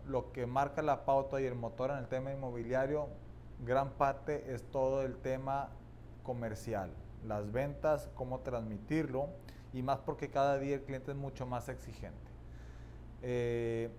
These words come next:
yo realmente empiezo a trabajar hasta el dos mil once,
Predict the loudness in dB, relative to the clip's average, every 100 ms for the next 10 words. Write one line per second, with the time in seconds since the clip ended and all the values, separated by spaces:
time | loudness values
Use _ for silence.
0 | -6 4 6 8 6 4 0 -2 -2 0
1 | 2 0 0 2 4 4 4 6 4 0
2 | -8 -14 -14 -6 -6 -2 -2 0 0 0
3 | 0 4 4 2 -2 -4